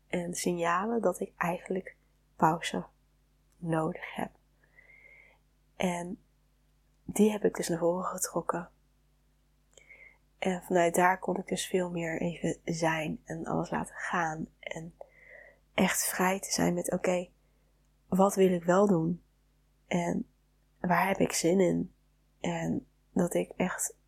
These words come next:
even meer ruimte voor mezelf ging maken van: goh, ehm, wat zijn middelen en technieken die, ja, mij heel veel rust en energie kunnen geven? Waar word ik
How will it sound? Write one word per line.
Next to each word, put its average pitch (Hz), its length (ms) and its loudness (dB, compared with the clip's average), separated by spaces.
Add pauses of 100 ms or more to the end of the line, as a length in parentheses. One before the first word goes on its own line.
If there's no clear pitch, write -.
(120)
even 180 320 0
meer 175 280 -2
ruimte 180 300 2
voor 185 80 -2
mezelf 175 260 0
ging 175 220 -4
maken 165 340 -2
van: 180 180 -2
goh, - 280 0 (800)
ehm, 190 300 -6 (400)
wat 185 280 -2
zijn 180 300 2
middelen 185 420 0
en - 100 -4
technieken - 420 -4
die, 175 260 -4 (880)
ja, - 340 -4 (200)
mij 190 340 -2
heel 196 160 -2
veel 175 200 0
rust 196 200 -4
en 196 80 0
energie 190 340 0
kunnen 208 220 4
geven? - 500 -2 (460)
Waar 185 300 2
word 185 240 -2
ik - 60 -14